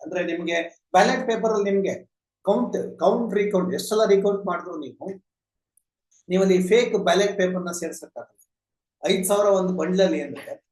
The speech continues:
ಆ ಐದ್ ಸಾವಿರ ಬಂಡಲ್ ಐದ್ ಸಾವಿರ ಪೇಪರ್ ಇರುತ್ತೆ, ನೀವು ಅಲ್ಲಿ ಅದನ್ನ ಇನ್ನು ಆರ್ ಸಾವಿರ ಪೇಪರ್ ಮಾಡಕ್ಕಾಗಲ್ಲ.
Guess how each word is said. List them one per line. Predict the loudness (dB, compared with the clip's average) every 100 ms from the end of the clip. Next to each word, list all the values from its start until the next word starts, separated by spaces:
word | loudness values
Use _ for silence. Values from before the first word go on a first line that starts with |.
| -4
ಆ | 0
ಐದ್ | 0 2
ಸಾವಿರ | 2 4 2
ಬಂಡಲ್ | 2 2 0
ಐದ್ | -2 -2
ಸಾವಿರ | -2 -4
ಪೇಪರ್ | -6 -8 -6
ಇರುತ್ತೆ, | -6 -8
ನೀವು | -10 -6
ಅಲ್ಲಿ | -4 -2 -2
ಅದನ್ನ | -4 -4
ಇನ್ನು | -8 -8 -6
ಆರ್ | -2 -2 0
ಸಾವಿರ | -2 -2
ಪೇಪರ್ | -4 -10 -14
ಮಾಡಕ್ಕಾಗಲ್ಲ. | -20 -20 _ _ _